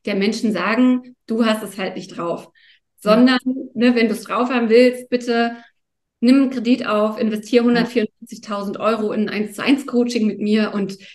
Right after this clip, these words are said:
Speaker 1: dann kannst du das auch haben und aus deinem
Speaker 2: Ja.
Speaker 1: Loser-Leben rauskommen. Also, ah, du siehst schon, <laughs> ich, I, I feel it.
Speaker 2: Ja, ja, ja, es ist, äh, ein großer Krampf und ich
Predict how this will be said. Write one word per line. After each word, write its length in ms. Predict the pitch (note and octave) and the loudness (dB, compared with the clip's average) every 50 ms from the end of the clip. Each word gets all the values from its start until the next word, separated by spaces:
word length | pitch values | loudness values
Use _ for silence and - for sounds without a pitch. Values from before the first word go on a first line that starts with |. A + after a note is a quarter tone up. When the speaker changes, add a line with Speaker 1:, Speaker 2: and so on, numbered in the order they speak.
| _ - | _ -8
Speaker 1:
dann 220 | G3+ G3+ B3+ B3+ | 0 2 2 2
kannst 280 | B3+ C4+ C#4+ C4 - - | 4 2 -2 -2 -2 -2
du 80 | C4+ | -2
das 140 | B3 C4 B3 | -2 -2 -2
auch 340 | A#3+ A#3 A3 A#3+ A#3+ A#3+ A#3+ | -2 0 2 2 2 2 0
haben 300 | G#3 F3+ - F#3 F#3+ G3 | -4 -6 -6 -6 -6 -6
und 160 | G3+ G3 - | -6 -6 -6
aus 140 | G#3 - - | -6 -6 -4
deinem 180 | - G#3 A3 - | -2 0 2 4
Speaker 2:
Ja. 60 | A3+ | 6
Speaker 1:
Loser-Leben 580 | B3 B3+ B3 B3+ G3+ G#3+ A#3 A#3+ A#3+ B3 A#3+ | 6 6 6 4 2 2 4 4 4 4 4
rauskommen. 380 | A3+ G#3+ A#3+ B3+ - B3+ A#3 - | 4 2 0 0 0 0 0 2
Also, 260 | B3+ C4 C4+ C4+ C4+ - - - _ _ _ _ - | 2 4 4 2 2 0 -6 -14 _ _ _ _ -2
ah, 280 | B3+ - - - - - _ | 0 0 0 -2 -4 -8 _
du 100 | B3 A3 | -8 -4
siehst 180 | A3+ B3+ - - | -4 -4 -4 -4
schon, 140 | F#4 G4 G#4 F4+ | -6 -4 -4 -6
<laughs> 120 | - - C#4+ - | -6 -4 -4 -4
ich, 680 | B3+ - - - B3+ - - - - - - - _ _ _ _ _ _ _ - D#4 C#4+ B3+ - _ _ _ _ _ _ _ _ _ _ _ _ _ _ _ _ _ _ _ _ - | -4 -4 -6 -6 -6 -6 -4 -6 -6 -6 -8 -14 _ _ _ _ _ _ _ -20 -20 -20 -20 -20 _ _ _ _ _ _ _ _ _ _ _ _ _ _ _ _ _ _ _ _ -8
I, 260 | G#3+ - - - B3 | -8 -6 -2 0 0
I 20 | B3 | 0
feel 340 | A#3+ A#3+ - D4 D4+ A3+ F3 | 0 0 -2 0 0 -2 -4
it. 220 | - - - - _ _ _ _ _ _ _ _ _ _ _ _ _ _ | -6 -8 -12 -20 _ _ _ _ _ _ _ _ _ _ _ _ _ _
Speaker 2:
Ja, 220 | - F#3+ F#3 - - _ _ _ _ _ _ _ - | -6 -6 -6 -6 -8 _ _ _ _ _ _ _ -12
ja, 200 | F#3+ F#3 F#3 F#3 | -8 -6 -4 -2
ja, 180 | F3+ F3+ F3 | 0 0 0
es 260 | F3+ F3 - - F3+ - | -2 -4 -8 -10 -8 -6
ist, 380 | - F3+ - - - - - - | -6 -6 -6 -8 -10 -12 -10 -8
äh, 60 | - F3 | -6 -4
ein 380 | E3+ E3 E3 - - F3 F3 | -2 -2 -2 0 -2 -2 -2
großer 340 | F3 E3+ F3 F3 - F3+ E3+ | -4 -4 -6 -6 -6 -8 -8
Krampf 600 | E3+ - - - - F3 E3+ E3 D#3 D#3 - - | -8 -10 -12 -8 -6 -4 -4 -4 -6 -8 -12 -14
und 360 | - - E3 D#3+ E3 D#3+ E3 - | -10 -8 -6 -4 -4 -4 -6 -6
ich 380 | - E3+ E3 - - - - - | -6 -8 -6 -8 -12 -16 -16 -20